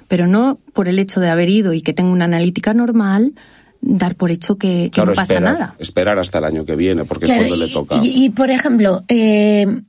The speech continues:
Speaker 3: antes de llegar a casa, mm, yo desde luego a mí me parece fundamental, antes de meter al gatito en casa, eh, llevarle al veterinario una primera visita.
Speaker 1: Fundamental, incluso antes de que llegue el gato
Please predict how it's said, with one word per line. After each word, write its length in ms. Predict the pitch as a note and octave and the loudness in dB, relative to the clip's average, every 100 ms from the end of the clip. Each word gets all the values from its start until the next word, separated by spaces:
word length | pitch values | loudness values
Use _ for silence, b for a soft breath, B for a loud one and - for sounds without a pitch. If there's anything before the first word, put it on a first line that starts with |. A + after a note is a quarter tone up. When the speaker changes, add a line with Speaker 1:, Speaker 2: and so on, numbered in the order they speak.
| _ - | _ -4
Speaker 3:
antes 520 | C4+ C#4+ - D#4+ B3 | 0 0 2 0 2
de 340 | C4+ B3+ A#3 | 2 2 2
llegar 300 | A#3 A#3+ A#3+ | 2 0 0
a 80 | A#3 | 0
casa, 440 | D4 D#4+ E4 E4+ - _ - | -2 -2 -2 -6 -8 _ 0
mm, 460 | G3+ G3 F#3 F3+ | 2 2 2 2
yo 180 | E3+ G#3+ | 2 0
desde 240 | C#4+ B3+ A3 | 0 0 0
luego 240 | A3+ D4 | 0 0
a 80 | C4 | 2
mí 140 | G#3+ | 2
me 120 | A3+ | 2
parece 280 | A#3+ A#3 A#3 | 0 0 0
fundamental, 640 | - A3+ A3 G#3+ A#3+ - - | 0 0 2 2 0 -4 -4
antes 400 | A#3 A#3 A3+ F3+ | 0 0 0 0
de 140 | G#3 | 2
meter 280 | F#3+ F#3 G3 | 2 0 0
al 100 | G3+ | 0
gatito 440 | G3+ G3+ G3+ F#3+ F#3+ | -2 -2 -4 -2 0
en 100 | F#3 | 0
casa, 420 | A#3 A#3+ C#4+ C#4 B B B B B - | -2 -2 -4 -6 B B B B B -2
eh, 160 | G3 E3+ | 0 0
llevarle 340 | D#3+ F3+ B3 | 0 0 2
al 80 | C4+ | 2
veterinario 720 | F#3 - F#3 F#3+ C#4+ D4+ F#3+ | 0 0 0 2 2 2 2
una 180 | G3 A3 | 2 2
primera 400 | G3 F#3+ F3 E3+ | 2 2 2 2
visita. 480 | F#3 F#3 E4 - E3 | 0 0 -4 -4 -2
Speaker 1:
Fundamental, 800 | A#3 A3 F#3+ F3 E3 E3 D#3+ D3 | 0 0 0 0 0 -2 -2 0
incluso 540 | F3+ F#3 B3 C#4 D4 | 0 2 0 2 0
antes 280 | C#4+ E4+ C4+ | 0 0 -2
de 120 | G#3+ | -2
que 100 | G3 | 0
llegue 260 | G3 C#4+ B3+ | 0 2 0
el 100 | F#3 | 0
gato 420 | A3+ A3+ F#3 | -2 -2 -4